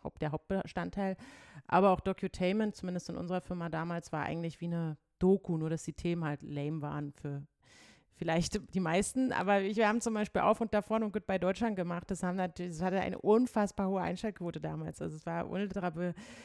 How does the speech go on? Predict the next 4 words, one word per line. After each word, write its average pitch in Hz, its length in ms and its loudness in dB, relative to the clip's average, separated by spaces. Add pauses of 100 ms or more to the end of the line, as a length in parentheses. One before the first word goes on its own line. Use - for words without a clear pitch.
(260)
ähm, 175 440 4
beliebt 185 640 6
und, 175 480 -2 (560)
ähm, 175 540 0